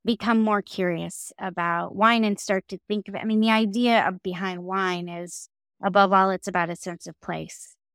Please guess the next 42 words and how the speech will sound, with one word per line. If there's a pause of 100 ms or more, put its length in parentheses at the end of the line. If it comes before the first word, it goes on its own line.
(360)
And
that's
what
it
started
as.
That's
what
it's
about.
It's
supposed
to
be
expressing (220)
the
terroir
it
comes
from. (600)
Unfortunately,
now
we
live
in
an
age
where
it's
possible
to
make
wine
without
terroir, (100)
completely
in
a
lab, (100)
completely
from
chemicals.